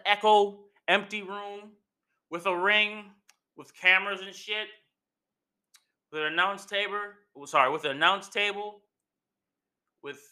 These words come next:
with no, with just no sound.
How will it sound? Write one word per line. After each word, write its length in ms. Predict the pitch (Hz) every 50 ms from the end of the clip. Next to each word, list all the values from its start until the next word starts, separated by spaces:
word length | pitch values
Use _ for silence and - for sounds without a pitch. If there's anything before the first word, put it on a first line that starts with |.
| _ _ _
with 180 | 156 151 131 143
no, 320 | 160 170 180 190 196 180
with 180 | 175 170 170 170
just 260 | 160 156 - - _ 170
no 640 | 175 180 190 196 208 214 208 202 202 190 175 - -
sound. 840 | - - - - 190 190 202 196 196 196 196 196 202 202 202 196 196